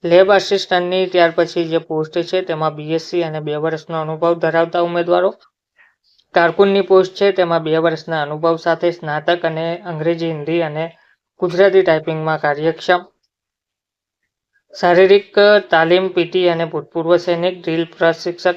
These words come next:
ઇન્સ્ટ્રક્ટરની પોસ્ટ છે. તેમાં આર્મી ડ્રિલ અને પીટી કોર્સ ક્વોલિફાઈડ, પચાસ વર્ષથી નીચેની ઉંમર, પાત્ર અનુકરણીય તેમજ મદપાન ના કરનાર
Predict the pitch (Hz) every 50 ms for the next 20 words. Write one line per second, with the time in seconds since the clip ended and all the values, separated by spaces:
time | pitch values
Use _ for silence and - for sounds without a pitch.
0 | - - 202 180 156 - - 180 175 175 180 175 175 180 175 175 180 175 170 175
1 | - - 202 214 - _ _ _ _ _ _ _ _ _ _ _ _ _ _ _
2 | _ _ _ _ _ _ _ _ - 190 180 175 185 190 196 202 170 156 175 170
3 | 160 165 175 180 196 185 180 175 190 202 214 247 - - _ - 180 170 170 170
4 | 175 175 175 185 175 - 196 196 190 196 180 185 185 185 - - _ _ _ -
5 | 160 160 170 180 170 180 180 180 175 - _ - 156 151 - 165 165 165 - 165
6 | 165 160 156 156 - 175 165 160 151 143 - 170 165 170 170 170 165 170 180 180
7 | 175 180 - _ _ _ _ _ - _ _ _ - 170 165 165 - 170 175 175
8 | 175 180 - - _ _ - 175 170 175 180 175 180 175 170 170 170 170 170 175
9 | 175 180 190 - _ _ _ _ _ _ _ _ _ _ _ _ - 180 180 190
10 | 190 180 170 165 196 208 208 - _ _ _ _ _ _ _ _ _ _ _ _
11 | _ _ _ _ - 170 175 185 185 180 - 220 214 208 202 185 180 185 185 185
12 | 196 180 180 175 175 175 165